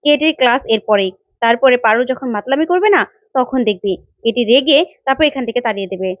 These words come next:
তখনই রায়ান বলতে থাকে, "সত্যি বলছিস শিরিন? ঠিক আছে, এই পারুলকে তাড়ানোর জন্য আমি সবকিছু করতে পারি। আসলে আমি না একটুখানি ঘাবড়ে গিয়েছিলাম। ঠিক আছে, তোরা যেটা করছিস সেটাই কর, চল, চল।" তারপরে দেখা যাবে আর্য বলতে থাকে, "শোন, এখান থেকে যদি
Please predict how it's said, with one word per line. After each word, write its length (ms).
তখনই 360
রায়ান 200
বলতে 160
থাকে, 160
"সত্যি 260
বলছিস 280
শিরিন? 300
ঠিক 180
আছে, 220
এই 180
পারুলকে 360
তাড়ানোর 400
জন্য 180
আমি 120
সবকিছু 400
করতে 200
পারি। 200
আসলে 320
আমি 180
না 120
একটুখানি 520
ঘাবড়ে 280
গিয়েছিলাম। 440
ঠিক 160
আছে, 200
তোরা 180
যেটা 240
করছিস 360
সেটাই 260
কর, 140
চল, 160
চল।" 200
তারপরে 260
দেখা 240
যাবে 220
আর্য 260
বলতে 240
থাকে, 300
"শোন, 240
এখান 300
থেকে 200
যদি 200